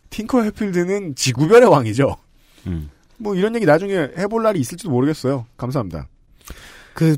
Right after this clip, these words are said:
Speaker 3: 트윗 하나 때문에 이렇게 신났던 거군요.
Speaker 1: 비롯 언더바 트와이스님께서 "덕질인님 슈퍼히어로 문학의 잉의 원더우먼 편 부탁드립니다."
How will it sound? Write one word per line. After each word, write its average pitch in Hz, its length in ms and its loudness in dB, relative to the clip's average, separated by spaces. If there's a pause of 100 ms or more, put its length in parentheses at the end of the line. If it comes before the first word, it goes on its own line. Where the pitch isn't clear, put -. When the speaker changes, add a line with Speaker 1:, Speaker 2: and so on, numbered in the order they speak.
Speaker 3:
트윗 202 280 -2
하나 202 140 4
때문에 170 260 0
이렇게 135 240 -2
신났던 147 400 -2
거군요. 110 340 -4 (2750)
Speaker 1:
비롯 233 260 4 (100)
언더바 170 420 4
트와이스님께서 170 1000 -2 (220)
"덕질인님 196 920 -4
슈퍼히어로 180 640 -2
문학의 143 460 0
잉의 147 180 0
원더우먼 139 580 2
편 160 160 -4
부탁드립니다." - 720 -12